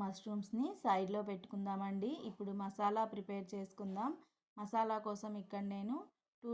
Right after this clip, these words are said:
టమాటోస్ కట్ చేసి వేసుకున్నాను. అలాగే వన్ ఇంచ్ వరకు అల్లం, ఆరు వరకు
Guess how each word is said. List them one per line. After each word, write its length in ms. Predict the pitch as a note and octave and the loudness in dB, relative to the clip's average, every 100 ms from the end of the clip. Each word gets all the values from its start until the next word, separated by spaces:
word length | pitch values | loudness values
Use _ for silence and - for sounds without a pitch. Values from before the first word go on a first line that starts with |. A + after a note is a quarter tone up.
| A#3 | 0
టమాటోస్ 560 | G3+ G3 G3+ A#3 D#4+ - | 2 2 2 0 0 -2
కట్ 180 | G#3+ G3+ A3 | -4 -2 0
చేసి 200 | G#3 G#3 | -2 -2
వేసుకున్నాను. 680 | G3+ G3 - G3 F#3+ F#3+ B3+ D4 G3+ | -4 -4 -6 -4 -4 -2 -2 0 0
అలాగే 380 | G3 G3 G#3+ E4 G4+ _ _ _ - | 2 2 2 -2 -4 _ _ _ -2
వన్ 180 | G#3+ G#3+ G#3+ | -2 0 0
ఇంచ్ 200 | A3+ G#3+ | 0 0
వరకు 300 | G#3+ F#3+ F3+ B3+ | -2 -2 0 4
అల్లం, 340 | G3+ F3+ F#3+ C#4 F#4 - _ - G#3+ | 4 4 2 2 -2 -10 _ 4 8
ఆరు 180 | G#3+ G#3+ | 8 6
వరకు 340 | G#3+ G#3+ G3+ | 4 2 0